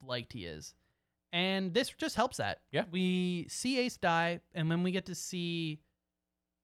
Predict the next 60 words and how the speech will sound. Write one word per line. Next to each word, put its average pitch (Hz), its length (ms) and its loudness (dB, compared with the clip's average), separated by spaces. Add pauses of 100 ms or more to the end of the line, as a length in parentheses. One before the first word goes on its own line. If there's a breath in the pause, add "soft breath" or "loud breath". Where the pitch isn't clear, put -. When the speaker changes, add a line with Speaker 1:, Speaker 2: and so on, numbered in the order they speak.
(160)
Speaker 1:
as 190 100 -2
opposed 233 360 0
to 277 80 -2
a 220 60 2
character 190 360 -2
being 156 300 -6
so 160 300 -2
built 165 260 -4
up 135 260 -2
and 123 160 -8
then 123 200 -6
seeing 139 180 -4
them 131 140 -2
die, 131 260 0
that's 135 180 -4
a 139 60 -6
very 123 180 -6
common 120 300 -6
trope, 123 220 -6
I 123 60 -6
feel 127 160 -6
like, 131 140 -4
in 135 80 -6
anime 131 260 -4
and 131 180 -6
manga, 131 320 -6
where 127 140 -4
Speaker 2:
Yeah. 92 220 4 (120)
Speaker 1:
someone's 160 280 0
built 160 220 2
up 156 100 2
and 151 80 -4
you're 143 100 -2
like, 127 100 -4
"Oh, 156 200 0
no." 180 560 4 (200)
Speaker 2:
They 101 100 -6
gonna 135 240 4
die 160 220 12
soon. 123 480 0 (220)
Speaker 1:
And 135 180 -10
then 139 120 -4
they 139 120 -4
die. 113 260 -4 (320)
This 190 200 -2
is, 220 120 -4
like, 220 220 0
almost 190 260 -2
the 196 80 0
opposite, 175 320 -2
where 120 240 -4
we 151 120 -10
see, 254 440 -6 (160)
we 156 120 -4
really 480 300 0 (120)
didn't 196 260 0
get 156 200 -2
much 123 260 -6
of 110 100 -10
Ace 85 400 -12